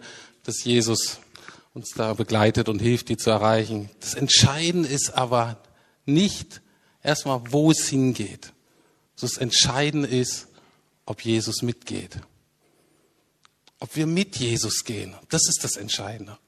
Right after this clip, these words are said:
Ob ich sage, "Jesus, das ist mir das Allerwichtigste, dass du bei mir bist. Und woanders will ich nicht hingehen." Und selbst wenn ich keine Ahnung habe, was es jetzt bedeutet,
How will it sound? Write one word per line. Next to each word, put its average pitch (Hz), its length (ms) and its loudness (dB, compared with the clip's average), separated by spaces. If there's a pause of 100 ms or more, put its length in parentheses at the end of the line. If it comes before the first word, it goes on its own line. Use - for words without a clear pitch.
Ob - 140 -12
ich 147 120 -2
sage, 147 240 2
"Jesus, 165 360 4 (280)
das - 160 0
ist - 160 0
mir 190 120 8
das - 280 4
Allerwichtigste, 180 960 4
dass - 280 -4
du 170 280 -2 (160)
bei 139 200 -4
mir 110 160 -2
bist. - 420 -6 (960)
Und 127 140 0
woanders 147 460 4
will 120 160 2
ich 120 180 -4
nicht 123 220 -4
hingehen." 98 440 -2 (300)
Und 110 80 -6
selbst 135 160 2
wenn 139 80 2
ich - 80 -2
keine 143 240 2
Ahnung 127 280 2
habe, 117 120 0
was 117 160 0
es - 100 -6
jetzt - 200 -4
bedeutet, 110 560 4